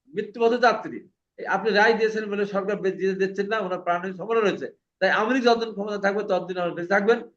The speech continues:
যেদিন আওয়ামী লীগ ক্ষমতা থাকবে না সেদিন আমরা মরতে হবে, আগে মরলে আপনার হার্ট কোর্ট তুলে ডিএনএ টেস্ট করা হবে।" আমরা কি করেছি? আওয়ামী লীগের ক্ষমতা নেই, উনি কি মরেছে? উনি কি মরেছে? উনি মরেন নাই।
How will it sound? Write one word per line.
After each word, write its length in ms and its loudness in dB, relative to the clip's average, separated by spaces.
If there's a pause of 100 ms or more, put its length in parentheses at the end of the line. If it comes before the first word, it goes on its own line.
(300)
যেদিন 200 8
আওয়ামী 160 6
লীগ 100 0
ক্ষমতা 320 -6
থাকবে 160 -6
না 60 -8
সেদিন 160 -16
আমরা 140 -12
মরতে 340 -2
হবে, 280 8 (420)
আগে 280 6
মরলে 300 6
আপনার 260 2
হার্ট 300 -2
কোর্ট 140 -2
তুলে 400 2 (160)
ডিএনএ 180 -2
টেস্ট 200 -2
করা 160 2
হবে।" 160 -6 (240)
আমরা 160 2
কি 80 -2
করেছি? 500 4 (400)
আওয়ামী 220 2
লীগের 100 6
ক্ষমতা 260 6
নেই, 200 8
উনি 120 0
কি 60 -2
মরেছে? 580 2 (460)
উনি 120 -4
কি 80 -2
মরেছে? 360 4
উনি 120 -2
মরেন 260 -2
নাই। 160 -8